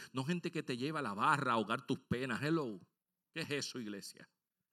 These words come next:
Ahora que estoy en una crisis, me voy con aquel pa ahogar mis penas.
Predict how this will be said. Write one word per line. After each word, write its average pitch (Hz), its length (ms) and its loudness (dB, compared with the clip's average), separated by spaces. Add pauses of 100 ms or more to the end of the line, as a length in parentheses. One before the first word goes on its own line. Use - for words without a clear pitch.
(600)
Ahora 143 280 2
que 165 100 -2
estoy 170 240 0
en 165 80 -2
una 165 220 -2
crisis, 180 320 0
me 143 80 -4
voy 135 200 -2
con 151 220 -8
aquel 196 380 -2
pa 156 120 2
ahogar 139 320 2
mis 165 160 4
penas. 113 420 -2